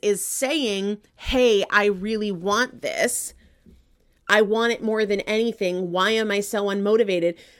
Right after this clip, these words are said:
Motivation doesn't have to factor into the equation. It's how you're making the decisions. When it comes time to clean the kitchen, you know, I've just put the kids down for a nap and I know I can clean the kitchen.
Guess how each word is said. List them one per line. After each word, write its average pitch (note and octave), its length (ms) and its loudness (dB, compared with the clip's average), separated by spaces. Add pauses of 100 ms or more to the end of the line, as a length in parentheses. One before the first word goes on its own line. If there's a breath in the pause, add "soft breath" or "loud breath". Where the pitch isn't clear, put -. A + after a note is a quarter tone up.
(220 loud breath)
Motivation E4 680 4
doesn't B3+ 260 4
have B3 240 0
to B3 80 -4
factor A3+ 440 0
into A3 200 -4
the G3+ 140 0
equation. A3 500 0
It's G#3+ 180 -2
how B3 580 2
you're A#3 220 0
making G3 540 0
the F3+ 80 -2
decisions. D3 880 -8 (2000)
When B3 260 4
it D4 140 -4
comes B3 340 0
time A3+ 400 0
to A3 80 -6
clean A3+ 320 -2
the G#3 80 0
kitchen, G3 600 -4
you F3+ 60 -2
know, D#3+ 200 -2
I've D#3 180 -4
just E3 220 -6
put G3+ 140 -4
the G3 60 -4
kids G3+ 300 -2
down F3 240 -4
for E3 160 -4
a D#3+ 40 -4
nap D#3 300 -6
and D#3+ 80 -6
I D#3+ 120 -6
know G#3 320 -2
I F3 100 2
can F3 160 -10
clean F#3 240 -6
the F#3 60 -4
kitchen. G3+ 420 -4